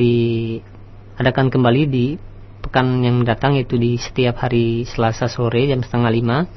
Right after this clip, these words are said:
bersama Al-Ustadz, Al-Ustadz Mahfud Hafizahullah Ta'ala. Dan untuk selanjutnya, marilah kita dengarkan kajian tilaw-, eh, kajian tilawah Al-Quran dari surat Al-Mulk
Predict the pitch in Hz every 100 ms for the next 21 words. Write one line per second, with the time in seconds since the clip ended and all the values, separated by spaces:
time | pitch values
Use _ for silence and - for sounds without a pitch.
0 | - - - - - 123 120 120 117 117
1 | 123 151 - 131 147 120 139 143 123 143
2 | 135 131 127 123 117 113 127 117 113 117
3 | - - - 151 151 151 147 160 151 170
4 | - 139 160 151 117 120 120 120 117 117
5 | 120 - 139 139 139 131 120 131 120 123
6 | 123 120 - 131 127 123 120 - - 143
7 | 147 156 147 - - - - - 147 143
8 | 143 131 143 165 127 127 151 - - -
9 | - - - - - - - - - 131
10 | 127 123 123 120 120 117 160 151 143 139
11 | 131 131 135